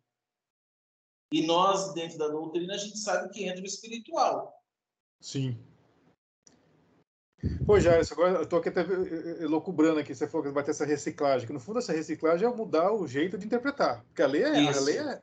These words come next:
Speaker 2: a lei é
Speaker 1: Isso.
Speaker 2: clara, a lei é, tá ali,
Speaker 1: É.
Speaker 2: cristalina. A
Speaker 1: Maria
Speaker 2: questão
Speaker 1: da
Speaker 2: é
Speaker 1: Penha tá
Speaker 2: interpretação.
Speaker 1: aí desde não sei quando.
Speaker 2: Isso, a reciclagem é da interpretação. Imagina, eu, tipo, de a lei, né? Imagina se fosse não só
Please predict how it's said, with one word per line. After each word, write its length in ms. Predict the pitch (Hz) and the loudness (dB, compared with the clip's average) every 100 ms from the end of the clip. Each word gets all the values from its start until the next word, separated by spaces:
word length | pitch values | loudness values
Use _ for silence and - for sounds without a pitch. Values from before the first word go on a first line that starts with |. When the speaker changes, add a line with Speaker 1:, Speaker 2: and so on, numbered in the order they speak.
| - | -2
Speaker 2:
a 120 | 156 | 2
lei 180 | 127 165 | 2 0
é 40 | |
Speaker 1:
Isso. 80 | 247 | -2
Speaker 2:
clara, 520 | 220 196 180 127 117 | -2 2 2 2 -4
a 20 | |
lei 220 | 113 117 165 | -10 -10 -10
é, 80 | 240 _ | -12 _
tá 120 | 311 | -8
ali, 260 | 226 196 | -6 -6
Speaker 1:
É. 20 | 120 | -8
Speaker 2:
cristalina. 800 | 139 135 254 220 185 170 107 - _ _ - - _ - | -8 -6 -6 -4 -6 -6 -8 -14 _ _ -20 -20 _ -4
A 40 | |
Speaker 1:
Maria 180 | 135 147 | 2 4
Speaker 2:
questão 140 | 151 151 | 4 2
Speaker 1:
da 60 | |
Speaker 2:
é 20 | |
Speaker 1:
Penha 180 | 156 160 | 2 -2
tá 60 | 160 | 0
Speaker 2:
interpretação. 120 | 160 | 2
Speaker 1:
aí 200 | 160 165 | 0 2
desde 360 | 170 190 185 190 | 4 4 4 -2
não 80 | |
sei 280 | 185 196 190 | -4 -4 -2
quando. 420 | 175 147 131 131 | -2 -4 -4 -4
Speaker 2:
Isso, 460 | 175 196 214 208 139 | 0 2 2 2 0
a 20 | |
reciclagem 720 | 120 139 170 - 147 160 196 | -2 -4 -4 0 2 4 2
é 40 | 226 | 0
da 80 | |
interpretação. 540 | 214 220 233 240 240 190 | -2 -4 -2 -2 -2 -2
Imagina, 220 | 185 302 | -2 -2
eu, 320 | - 151 147 | -2 -6 -8
tipo, 180 | 147 156 | -8 -2
de 80 | 151 | 2
a 60 | |
lei, 240 | 196 165 170 | 2 2 0
né? 80 | 160 | 0
Imagina 240 | 147 190 | -2 -4
se 100 | 196 | -6
fosse 260 | 190 190 160 | -8 -6 -4
não 140 | 233 | -4
só 160 | - | 0